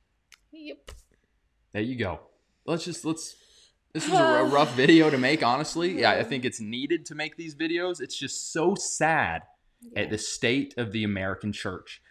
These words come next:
Speaker 2: And I shared something on my Facebook that my mom, or on Instagram, my mom sent me of the statistics of Christian pastors in America who
Speaker 1: <laughs>
Speaker 2: actually identify as having a biblical worldview.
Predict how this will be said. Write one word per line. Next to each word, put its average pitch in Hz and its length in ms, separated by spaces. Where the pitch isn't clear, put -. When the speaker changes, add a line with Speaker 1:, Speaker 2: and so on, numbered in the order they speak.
Speaker 2:
And 92 120
I 98 40
shared 113 300
something 120 240
on 117 80
my 113 140
Facebook 147 420
that 127 60
my 120 120
mom, 147 380
or 117 140
on 110 280
Instagram, 127 300
my 117 120
mom 135 200
sent 113 220
me 117 160
of 98 100
the 120 120
statistics - 960
of 120 240
Christian 151 520
pastors 127 520
in 117 80
America 123 680
who 117 320
Speaker 1:
<laughs> - 440
Speaker 2:
actually 127 460
identify 113 560
as 107 80
having 107 300
a 98 60
biblical 110 680
worldview. 104 680